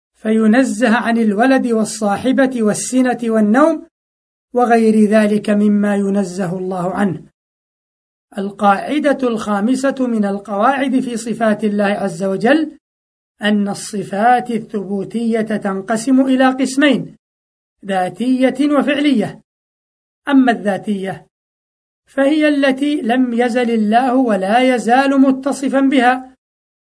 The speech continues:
وهي التي لا تنفك عنه سبحانه، كالعلم والقدرة والسمع والبصر والعزة والحكمة والوجه واليدين. وأما الصفات الفعلية،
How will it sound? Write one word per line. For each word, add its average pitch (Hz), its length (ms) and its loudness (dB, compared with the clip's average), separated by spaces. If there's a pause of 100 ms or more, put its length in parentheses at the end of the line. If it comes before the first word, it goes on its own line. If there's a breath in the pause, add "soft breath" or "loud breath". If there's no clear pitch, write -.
(320)
وهي 277 380 2
التي 240 460 0
لا 285 280 0
تنفك 285 580 -2
عنه 233 340 0
سبحانه، 208 640 -6 (1000)
كالعلم 254 720 2
والقدرة 247 720 0 (640)
والسمع 254 680 0
والبصر 240 640 2 (720)
والعزة 208 800 -2
والحكمة 254 760 0 (540)
والوجه 202 580 -4
واليدين. 185 640 -2 (1120)
وأما 277 340 -2
الصفات 269 540 -2
الفعلية، 240 640 -2